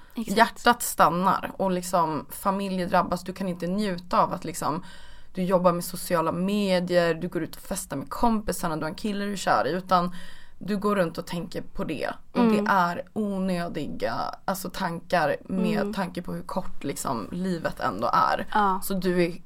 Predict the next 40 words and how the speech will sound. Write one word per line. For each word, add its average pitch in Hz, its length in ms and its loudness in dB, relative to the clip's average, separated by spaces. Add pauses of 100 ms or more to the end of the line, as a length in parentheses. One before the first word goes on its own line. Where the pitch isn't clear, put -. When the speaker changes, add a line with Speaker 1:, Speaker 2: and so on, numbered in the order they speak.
(100)
Speaker 2:
stengrym. 190 1300 -2 (260)
Speaker 1:
Tack. - 680 -2
Speaker 2:
Men 214 400 4
hade 220 380 0
du, 220 100 -2
liksom, 214 280 -2
hade 208 240 -2
du 196 60 2
mens 185 600 2
den - 100 -2
här 67 100 -2
perioden? - 580 -4 (280)
Speaker 1:
Ja, 269 400 12 (200)
det 277 160 8
hade 285 340 10
jag 285 160 8
faktiskt. - 600 -2 (320)
Jag, 269 340 10
jag 285 180 4
skulle 302 300 6
inte 294 240 4
säga 262 220 6
att 226 180 4
det 226 120 4
blev 208 320 4
så 190 340 0
illa 208 540 6 (220)
som 190 380 4
man 185 180 4
kan 190 380 0 (140)
tro 226 520 6 (160)
att - 260 2
det 202 80 -2
blev. - 240 -2
Alltså, 214 200 2
det 220 120 6
låter 240 360 6
ju 220 60 4
väldigt 185 340 4
illa. 190 380 4